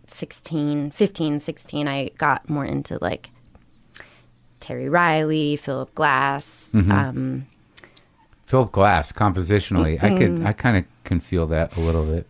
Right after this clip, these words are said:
Speaker 2: a
Speaker 1: Yeah.
Speaker 2: little bit. There's a momentum to it.
Speaker 1: Yeah, and he does a lot of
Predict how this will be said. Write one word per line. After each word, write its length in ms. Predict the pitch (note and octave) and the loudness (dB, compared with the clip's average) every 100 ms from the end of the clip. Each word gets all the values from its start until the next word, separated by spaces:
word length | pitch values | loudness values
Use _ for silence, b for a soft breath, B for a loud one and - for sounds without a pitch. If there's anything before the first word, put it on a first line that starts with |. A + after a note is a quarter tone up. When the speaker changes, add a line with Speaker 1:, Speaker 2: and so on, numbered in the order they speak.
| - | -2
Speaker 2:
a 60 | |
Speaker 1:
Yeah. 40 | - | 4
Speaker 2:
little 680 | A3 A3 G#3+ F#3 F#3 F3 E3+ | 4 6 6 4 4 0 2
bit. 60 | |
There's 180 | A2 G#2 | 2 4
a 80 | A2+ | 4
momentum 640 | G#2 G2 F#2+ G#2+ - D#2 | 4 4 4 4 2 -2
to 180 | - D#2 | -2 -4
it. 100 | D#2 - | -4 2
Speaker 1:
Yeah, 460 | G3+ F3+ E3 D#3+ F3+ _ | 4 4 2 0 -8 _
and 280 | F3+ F3 F3 | 0 2 2
he 120 | E3 E3 | 0 -2
does 180 | D#3+ D3+ | -4 -4
a 60 | |
lot 240 | D3 D3+ D3 | -2 -2 -2
of 260 | C#3+ C#3+ | -4 -10